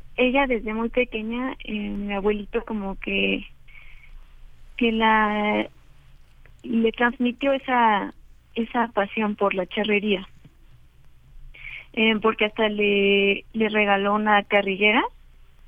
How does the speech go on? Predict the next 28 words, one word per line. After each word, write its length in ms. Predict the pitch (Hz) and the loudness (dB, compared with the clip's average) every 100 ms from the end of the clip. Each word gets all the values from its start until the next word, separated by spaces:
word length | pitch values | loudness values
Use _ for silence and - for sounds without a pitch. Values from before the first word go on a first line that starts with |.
| - - - - - - - | -20 -20 -20 -20 -20 -8 -2
Bueno, 280 | 233 214 | 2 2
mi 400 | 208 220 214 240 | 4 2 4 2
tío 280 | 240 294 359 381 | 2 0 0 0
fue 140 | 247 | -2
quien 180 | - 254 | 0 0
le 100 | 247 | 2
regaló 360 | 214 202 202 214 | 2 2 0 0
una 180 | 226 | -2
carrillera, 640 | 233 208 202 196 208 233 302 - | -2 -2 0 0 0 2 0 0
pero 360 | 214 208 214 - - - - - - - - | 0 0 -2 -8 -20 -20 -20 -20 -20 -20 -2
mi 140 | 240 247 | 2 4
abuelito 600 | 240 254 262 - 285 294 | 4 2 0 0 0 2
ya 280 | 240 240 | 2 2
desde 300 | 240 233 226 | 0 -2 -2
que 240 | 214 220 214 | -2 0 0
ella 240 | 226 220 | 0 0
era 140 | 214 214 | 2 0
muy 140 | 214 | 0
pequeña 520 | - 220 226 214 233 | 0 -2 0 -2 0
le 100 | 240 | 0
hablaba 340 | 208 208 214 220 | 0 0 0 -2
sobre 260 | 214 214 | -2 -2
la 140 | 208 196 | -2 -2
charrería. 640 | 220 208 220 240 226 226 - - - - - - - - - - - - - - - | -2 0 2 2 0 -2 -12 -20 -20 -20 -20 -20 -20 -20 -20 -20 -20 -20 -20 -20 -4
Eh, 360 | 240 208 226 214 | -2 -2 -4 -2
también, 540 | 247 254 269 269 269 277 - - - - _ - | 2 4 4 2 0 -4 -14 -20 -20 -20 _ -2
bueno, 340 | 247 233 214 226 - - - | 0 2 -2 -6 -16 -20 -4
ella 240 | 254 262 | 0 4